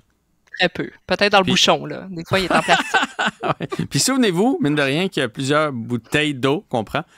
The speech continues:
Speaker 2: qui sont tout simplement de l'eau embouteillée, hein. Donc, c'est de l'eau
Speaker 1: Oui.
Speaker 2: potable qu'ils ont mis en
Speaker 1: Municipale.
Speaker 2: bouteille municipale. Puis on en boit, puis
Speaker 1: Ouais.
Speaker 2: l'eau, mine de rien, est quand même pas pire essentielle pour, euh, pour le corps humain.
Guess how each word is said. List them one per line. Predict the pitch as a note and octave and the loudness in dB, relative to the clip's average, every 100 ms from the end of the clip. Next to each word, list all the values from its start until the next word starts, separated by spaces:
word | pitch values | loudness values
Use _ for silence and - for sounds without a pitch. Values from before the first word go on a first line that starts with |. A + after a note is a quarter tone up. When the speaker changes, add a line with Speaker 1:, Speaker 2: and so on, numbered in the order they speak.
| _ - | _ -6
Speaker 2:
qui | - | -2
sont | B2+ | -2
tout | |
simplement | - D#3 C#3+ C3+ C#3 | -2 -2 0 0 0
de | A2+ | 0
l'eau | G#2+ B2 | 0 0
embouteillée, | A2 G2 G2+ F#2+ G#2 F2+ D2+ | 0 -2 -4 -4 -4 -6 -10
hein. | - _ _ _ G#2 | -20 _ _ _ -6
Donc, | F#2+ | -4
c'est | - A2 G2 | -2 -2 -2
de | G#2 | -2
l'eau | G2+ C3+ | 2 2
Speaker 1:
Oui. | - | 2
Speaker 2:
potable | G#2 B2+ C3 A2+ | -2 -2 -4 -2
qu'ils | A#2+ | -2
ont | A2 | 2
mis | - C3 - | 4 4 0
en | B2 B2 | -2 0
Speaker 1:
Municipale. | E3+ A#2 | 2 0
Speaker 2:
bouteille | C#3 B2+ A2 - - - A#2 | 0 0 -2 -4 -6 -2 0
municipale. | C3+ C#3+ C3+ - - C#3 G2+ F2 _ _ - | 2 2 0 -2 0 0 -2 -6 _ _ -4
Puis | B2 | -2
on | A#2+ | 0
en | A#2+ | 0
boit, | A#2 D#3+ G#3 | 2 2 4
puis | F#3 | 4
Speaker 1:
Ouais. | |
Speaker 2:
l'eau, | C#3 E3 D#3+ - - | 4 2 0 -4 -2
mine | C3+ | 0
de | C3 | 2
rien, | A2+ C3+ D3+ | 2 0 0
est | A#2+ | -4
quand | B2 A#2+ | -2 0
même | C3+ C3+ | 0 0
pas | A#2+ | -2
pire | D3+ C3+ | 0 -2
essentielle | A#2+ A#2 G#2+ - B2 | 0 -2 -2 0 -2
pour, | A2+ A2+ G2+ | -2 -2 0
euh, | G2 - | -4 -4
pour | A2 | -4
le | G2+ | -4
corps | - A#2 | -2 -2
humain. | G#2+ B2 | 0 -2